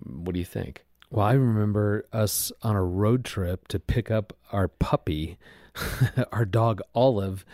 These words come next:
Speaker 2: where
Speaker 1: That's a
Speaker 2: Aaron
Speaker 1: great dog name, by
Speaker 2: Yeah.
Speaker 1: the way, Olive. <laughs>
Speaker 2: Where Aaron goes, "Hey, let, let's, let's take this love style test." And, and we did, and it was very insightful. I mean, John, like you're saying, it, it, it really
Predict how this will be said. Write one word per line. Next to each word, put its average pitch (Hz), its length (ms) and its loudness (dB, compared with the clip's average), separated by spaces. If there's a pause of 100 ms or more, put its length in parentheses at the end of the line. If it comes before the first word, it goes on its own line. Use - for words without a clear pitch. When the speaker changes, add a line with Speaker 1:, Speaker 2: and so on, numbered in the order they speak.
(500)
Speaker 2:
where 113 500 4
Speaker 1:
That's 120 140 0
a 127 40 4
Speaker 2:
Aaron 117 100 4
Speaker 1:
great 101 340 0
dog 87 320 -4
name, 78 220 -8
by 82 120 -8
Speaker 2:
Yeah. 123 220 4
Speaker 1:
the 87 80 -4
way, - 100 -12
Olive. 92 600 -4
<laughs> - 0 -
Speaker 2:
Where 127 300 2
Aaron 120 400 0
goes, 107 320 0
"Hey, 120 180 2
let, 143 220 0
let's, 175 380 0 (240)
let's 156 180 -2
take 165 240 -2
this 135 220 0
love 101 320 2
style 95 340 0
test." - 600 -6 (720)
And, 104 380 2 (100)
and 107 200 -4
we 123 140 0
did, 107 680 2
and 110 100 0
it 120 60 2
was 127 180 2
very 101 440 2
insightful. 98 560 0
I 95 40 2
mean, 98 180 2
John, 98 240 2
like 92 180 -4
you're 95 100 0
saying, 92 480 0
it, 101 220 -2
it, 104 240 -4
it 95 200 -4
really 101 400 2